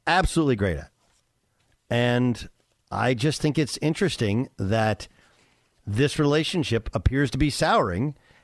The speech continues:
and the only unforgivable sin, though, in sports is losing.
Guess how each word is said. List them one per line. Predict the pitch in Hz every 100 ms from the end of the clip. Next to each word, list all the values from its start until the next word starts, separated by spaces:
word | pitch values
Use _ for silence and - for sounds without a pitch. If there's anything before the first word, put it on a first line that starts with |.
| _ -
and | 120 127 127 107
the | 127 123 123 - _ -
only | 175 240 247
unforgivable | 214 190 220 - 185 139 170 180 151
sin, | 127 - 190
though, | 135 90 82 135 _ _ _ _
in | - 160
sports | 175 202 170 151 - - -
is | 202 240 196 -
losing. | 330 320 107 71